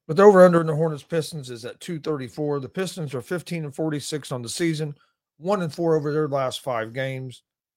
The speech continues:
Uh, the Hornets are nineteen and forty-three on the season. They are four and one over their last five, so they've been playing pretty good basketball. The Pistons do lead the season series two games to zero against the Hornets. Uh, Pistons, uh, have some guys out tonight. Oh, uh, the,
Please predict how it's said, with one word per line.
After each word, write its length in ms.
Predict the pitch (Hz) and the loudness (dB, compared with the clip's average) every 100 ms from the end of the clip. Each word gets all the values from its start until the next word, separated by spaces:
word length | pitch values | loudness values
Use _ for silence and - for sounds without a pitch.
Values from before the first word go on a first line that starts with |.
| _ _ _ _ - | _ _ _ _ -6
Uh, 200 | 117 110 | -2 -2
the 100 | 113 | -2
Hornets 400 | 143 175 160 143 | -2 0 0 -4
are 60 | |
nineteen 460 | 131 147 127 143 139 | -4 -4 -4 -6 -8
and 120 | 117 | -6
forty-three 480 | 156 147 123 156 165 | -6 -4 -4 -2 -2
on 140 | 143 | -2
the 80 | 127 | -4
season. 500 | 110 139 135 131 131 | -8 -8 -8 -10 -8
They 140 | 143 151 | -4 -2
are 160 | 117 | -2
four 320 | - 175 160 | -4 -2 0
and 100 | 139 | 0
one 160 | 156 156 | -2 -2
over 140 | 127 | -2
their 120 | 123 127 | -4 -2
last 300 | 123 113 - | -2 -4 -6
five, 300 | 117 113 120 | -4 -4 -6
so 80 | |
they've 80 | 139 | -8
been 140 | 151 139 | -6 -6
playing 240 | 139 127 | -8 -8
pretty 200 | 131 127 | -8 -8
good 320 | 127 117 117 | -8 -12 -6
basketball. 600 | 143 139 - 131 131 123 _ _ _ _ _ | -4 -4 -6 -4 -2 -4 _ _ _ _ _
The 240 | 147 127 117 | -2 0 0
Pistons 560 | - 185 - 170 147 127 | 0 -2 -2 -6 -6 -4
do 220 | 139 190 | 0 2
lead 220 | 165 143 | 2 0
the 80 | 131 | -4
season 340 | - 151 131 | -2 -2 -4
series 380 | - 151 135 123 | -6 -4 -4 -6
two 180 | - 160 | -6 -4
games 360 | 147 139 127 | -2 -4 -6
to 80 | 113 | -10
zero 540 | 117 147 143 139 131 - | -8 -4 -2 -2 -4 -8
against 320 | - 123 147 - | -16 -12 -8 -4
the 100 | 139 | -2
Hornets. 480 | 143 139 135 - _ _ _ _ _ | -2 -6 -10 -16 _ _ _ _ _
Uh, 180 | 113 107 | -6 -6
Pistons, 600 | 104 170 147 147 139 123 - - | -2 -2 -2 -4 -8 -8 -16 -8
uh, 220 | 131 110 | -2 -2
have 260 | 120 143 123 | 2 0 -2
some 160 | - 135 | -8 -4
guys 300 | 131 117 127 | -2 0 0
out 200 | 131 - | -2 -4
tonight. 360 | 131 123 123 | -6 -4 -4
Oh, 240 | 120 120 113 | -4 -4 -6
uh, 300 | 110 110 127 | -8 -8 -8
the, 260 | 113 117 | -8 -10